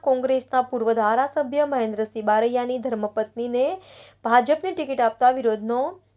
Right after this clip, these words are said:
વંટોળ સર્જાયો છે. જોકે આ મામલે સાબરકાંઠા તેમજ અરવલ્લી જિલ્લાના તમામ તાલુકાઓમાંથી ભાજપના ઉમેદવારને જ ટિકિટ આપવાની રજૂઆત કરાઈ છે.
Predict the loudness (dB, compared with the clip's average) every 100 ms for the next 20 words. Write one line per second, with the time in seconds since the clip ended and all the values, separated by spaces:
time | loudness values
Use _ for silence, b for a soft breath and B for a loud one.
0 | _ -4 -2 4 2 4 -2 2 2 0
1 | -4 -8 -10 _ _ b b b b -6
2 | 2 2 4 2 2 0 2 2 2 0
3 | 2 0 2 -4 0 0 2 0 -2 0
4 | 0 0 0 0 0 0 2 2 4 2
5 | 2 0 -4 -4 0 2 2 0 0 0
6 | 2 2 2 -4 -8 -12 -8 0 0 0
7 | -4 -2 -4 0 0 0 -2 -2 -4